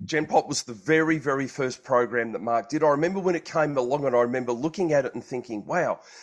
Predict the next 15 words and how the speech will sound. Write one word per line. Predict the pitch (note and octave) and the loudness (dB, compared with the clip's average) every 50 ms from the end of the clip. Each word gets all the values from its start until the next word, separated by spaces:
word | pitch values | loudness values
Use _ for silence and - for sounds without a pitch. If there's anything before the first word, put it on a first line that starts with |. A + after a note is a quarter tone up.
| - - - _ - | -20 -20 -20 _ -6
this | A#3 A#3+ - | -4 -4 -4
is | A3+ E3 - | -6 -6 -8
great. | - - D3+ F3 F#3+ D3 - - - | -2 2 4 4 4 2 0 -2 -4
It's | D3+ D3+ - - | -4 -4 -4 0
all | - F3+ F#3+ F#3+ F3+ | 2 2 2 2 2
laid | D#3+ D3 C3+ C3 B2 A#2+ | 2 4 4 4 2 2
out. | D3 E3+ C#3 - - - | 2 2 2 0 2 2
I | B2+ B2 | 0 0
can | - B2+ A#2+ G#2+ | 0 -4 -8 -8
see | - - - - D#3 D3+ D3+ | -6 -6 -6 -4 -4 -4 -6
what | D3 C#3 C3+ B2+ | -2 -2 0 2
I | C3 A#2+ | 2 2
need | A#2+ A2+ B2 B2 B2 A#2+ - | 0 0 -2 -4 -4 -6 -8
to | - A#2 | -14 -16
do." | G#2 G2 C3 C#3 C3+ C3+ C3 A#2+ | -12 -8 -6 -4 -2 -2 -4 -4